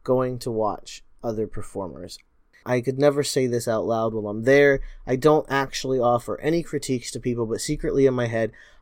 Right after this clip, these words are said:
I am watching for the little things, those little tiny hesitations.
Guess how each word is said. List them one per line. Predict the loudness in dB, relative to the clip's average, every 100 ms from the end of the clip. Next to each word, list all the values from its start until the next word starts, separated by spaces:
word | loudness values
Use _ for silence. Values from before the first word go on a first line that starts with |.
| 0
I | 2 4
am | 2
watching | 0 0 -2 -4 -6
for | -6 -4 -2
the | -2
little | 0 4 6 4
things, | -2 -4 -2 -2 -4 -12 -14 -14 -16 0
those | 4 4 4
little | 0 2 4 4 2
tiny | -4 0 0 2 0
hesitations. | 0 0 0 0 0 0 0 -2 -6 -8 -14 -16